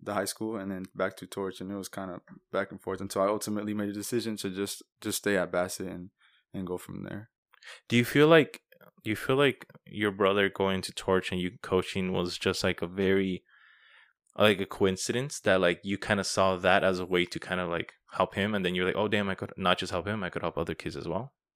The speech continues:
Speaker 1: In a way, yes. In a way, no. In a way, yes, because, um, because my little brother played, their coach, and, and, and when they were, when he was a sixth grader, that they took their eighth grade team to watch us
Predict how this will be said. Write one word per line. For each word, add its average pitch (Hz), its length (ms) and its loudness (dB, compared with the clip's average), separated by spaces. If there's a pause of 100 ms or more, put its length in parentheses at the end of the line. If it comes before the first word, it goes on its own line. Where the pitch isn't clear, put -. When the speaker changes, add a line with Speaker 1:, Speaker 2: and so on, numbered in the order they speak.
(100)
Speaker 1:
In 113 140 2
a 107 100 2
way, 120 220 8
yes. 120 420 4 (180)
In 104 180 -4
a 101 60 0
way, 104 200 2
no. 107 340 -2
In 104 140 -4
a 101 80 0
way, 107 160 2
yes, 104 280 2
because, 98 560 -4 (640)
um, 92 540 0 (440)
because 120 400 4
my 117 100 6
little 120 240 6
brother 113 320 6
played, 113 420 0
their 104 140 4
coach, - 440 -4 (580)
and, 104 280 0
and, 104 400 0 (100)
and 101 580 -2 (120)
when 107 160 0
they 110 140 8
were, 113 500 6
when 113 100 -4
he 131 60 2
was 139 100 2
a - 20 -2
sixth 127 220 -4
grader, 135 200 4
that 117 220 6
they 110 300 0
took 117 220 0
their 107 180 4
eighth 104 160 -2
grade 117 180 4
team 113 180 -2
to 104 140 -2
watch 104 400 2 (360)
us 113 240 4